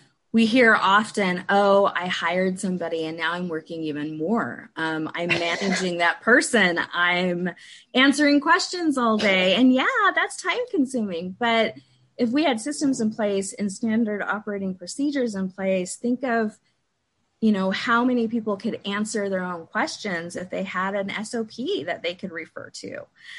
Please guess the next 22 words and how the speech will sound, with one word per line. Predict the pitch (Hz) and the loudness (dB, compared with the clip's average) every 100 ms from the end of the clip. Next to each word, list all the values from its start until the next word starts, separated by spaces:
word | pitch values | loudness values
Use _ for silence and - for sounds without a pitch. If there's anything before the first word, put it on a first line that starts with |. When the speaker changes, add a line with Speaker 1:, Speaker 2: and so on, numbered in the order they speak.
| - | -14
Speaker 2:
Yeah. | 123 117 180 | -8 -4 -4
Speaker 1:
Um, | 175 | -4
they | 185 | -6
had | 214 226 | -4 -2
a | 226 | -4
process | - 220 311 - 202 - - | -2 -2 -2 -4 -6 -6 -8
to | 165 | -10
follow. | - - - 101 104 | -10 -8 -8 -10 -10
So | - - 104 101 98 196 _ _ _ _ | -10 -4 -2 -2 -4 -8 _ _ _ _
those | 233 254 294 | -2 0 -2
are | 311 - - 220 | -6 -6 -2 0
also | 180 208 214 254 | 2 0 -2 -6
things | 233 190 180 | -6 -8 -2
that | 180 - | -2 -2
we | 185 | -6
need | 175 175 | -8 -10
to | - | -12
take | 190 170 - | -10 -12 -12
in | 165 | -12
consideration, | 175 175 175 175 165 165 175 | -12 -14 -8 -6 -6 -6 -8
that | 165 160 - | -6 -6 -4
if | 208 | -4